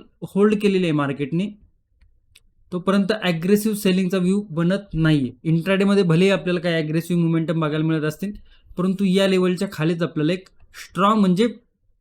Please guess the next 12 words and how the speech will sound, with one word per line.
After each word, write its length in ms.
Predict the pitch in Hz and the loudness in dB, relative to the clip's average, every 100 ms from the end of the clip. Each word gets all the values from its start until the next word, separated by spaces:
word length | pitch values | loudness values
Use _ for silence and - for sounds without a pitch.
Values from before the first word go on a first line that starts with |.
| - - - _ _ - | -18 -18 -20 _ _ -10
आपण 240 | 175 226 214 | -6 2 6
म्हणू 220 | 196 233 | 6 6
शकतो 300 | 214 202 214 | 4 2 -2
की 120 | 208 | 0
मार्केटने 580 | 214 185 170 175 208 208 | 2 2 2 0 0 2
एक 120 | 220 202 | 2 4
मोठा 340 | 165 165 208 | 2 4 2
सपोर्ट 320 | 208 196 190 180 | 0 0 0 0
ब्रेक 260 | 180 185 | 0 0
केला, 160 | 185 180 | -2 -2
तर 120 | 170 | 0
मार्केटमध्ये 760 | 185 170 160 185 180 185 175 | 0 2 0 -2 -2 0 2